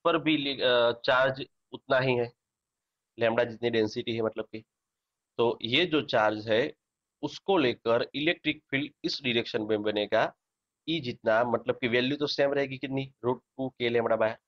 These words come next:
अब यहाँ हमारे दो electric field के vector बन गए, तो हमारा जो resultant vector है एक कुछ इस तरह हम law of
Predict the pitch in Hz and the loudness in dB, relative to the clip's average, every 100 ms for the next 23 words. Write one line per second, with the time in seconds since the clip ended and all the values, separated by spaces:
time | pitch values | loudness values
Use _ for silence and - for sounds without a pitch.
0 | _ _ _ - - _ - 151 165 143 | _ _ _ -20 -20 _ 0 2 4 2
1 | 127 123 120 110 113 113 131 160 _ _ | 4 4 4 4 4 4 2 0 _ _
2 | _ _ _ _ 131 160 180 - - - | _ _ _ _ 0 2 2 0 -6 -8
3 | 143 151 156 160 - 143 123 - 127 113 | -2 -2 -2 -6 -4 -4 -4 0 2 2
4 | - 113 113 104 95 95 _ _ _ _ | 2 0 0 -2 -4 -6 _ _ _ _
5 | _ _ 135 139 139 139 139 127 107 110 | _ _ -2 2 2 2 2 0 0 0
6 | 170 175 160 117 107 - 95 101 110 160 | 0 0 0 0 -2 -2 -2 0 -2 -4
7 | _ _ _ _ _ 120 127 _ 135 - | _ _ _ _ _ -6 -6 _ -14 -14
8 | - 156 160 - 123 117 113 127 156 _ | -8 -6 -4 -2 0 2 0 0 -6 _
9 | _ _ _ - 113 120 131 127 | _ _ _ -6 0 2 2 0